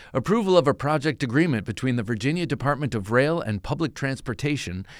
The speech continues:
and Fairfax County for F Y twenty twenty-four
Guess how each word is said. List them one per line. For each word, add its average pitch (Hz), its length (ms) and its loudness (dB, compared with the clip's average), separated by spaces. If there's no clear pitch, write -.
and 113 280 0
Fairfax 156 520 2
County 135 400 -2
for 107 280 0
F 147 220 -2
Y 131 240 0
twenty 160 400 -4
twenty-four 123 800 -2